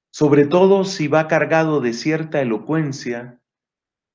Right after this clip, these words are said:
y de esa clase de experiencias que no todo el mundo tiene, esa persona puede fácilmente captar atención,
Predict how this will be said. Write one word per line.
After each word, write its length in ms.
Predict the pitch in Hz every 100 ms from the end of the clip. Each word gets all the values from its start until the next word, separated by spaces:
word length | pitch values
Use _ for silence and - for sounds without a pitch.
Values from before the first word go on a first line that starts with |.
| _ _ _ _
y 120 | 135
de 100 | 147
esa 240 | 170 185
clase 400 | 185 180 175 170
de 80 | 135
experiencias 720 | 120 - 123 139 165 135 113
que 120 | -
no 220 | 120 151
todo 200 | 156 165
el 60 | 135
mundo 320 | 143 147 127
tiene, 560 | - 139 117 117 143 _ _ _ _ _ _ _ _ _ _ _ _ _ _ _ _ _ - -
esa 220 | 165 226
persona 460 | 190 139 180 185
puede 500 | 185 185 185 175 170 - _ _ _ _ _ _ _
fácilmente 840 | 185 180 185 170 165 160 156 147
captar 400 | 127 - 139 143
atención, 1000 | 143 131 107 101 - 131 110 95 95